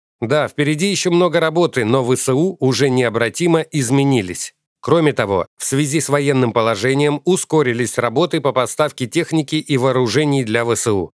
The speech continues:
В течение месяца плотным потоком пошли в строй танки, бронетранспортеры, самолеты, беспилотники и просто невиданное ранее количество высокоточного оружия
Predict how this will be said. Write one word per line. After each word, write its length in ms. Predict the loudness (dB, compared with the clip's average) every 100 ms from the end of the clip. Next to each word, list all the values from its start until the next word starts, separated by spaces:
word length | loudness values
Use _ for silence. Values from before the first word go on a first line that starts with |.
| _
В 100 | -8
течение 500 | -4 0 0 2 2
месяца 420 | 2 2 -2 0
плотным 440 | 0 2 0 0 0
потоком 480 | 0 0 0 0 0
пошли 300 | -2 -2 -4
в 60 |
строй 300 | -2 0 0
танки, 560 | 0 -2 -2 -2 -4 -2
бронетранспортеры, 1160 | -2 0 0 0 -2 -2 -4 -2 0 2 0 -4
самолеты, 760 | -4 0 0 0 0 0 -2 -2
беспилотники 880 | -2 -2 -2 2 2 0 -2 -2 -4
и 240 | -2 -2
просто 440 | 0 0 0 0
невиданное 640 | 0 2 0 0 2 0 0
ранее 340 | 0 2 0
количество 800 | 0 -2 -2 -2 -4 0 -2 -2
высокоточного 1000 | 0 0 2 0 0 0 0 2 2 2 2
оружия 460 | 0 2 0 0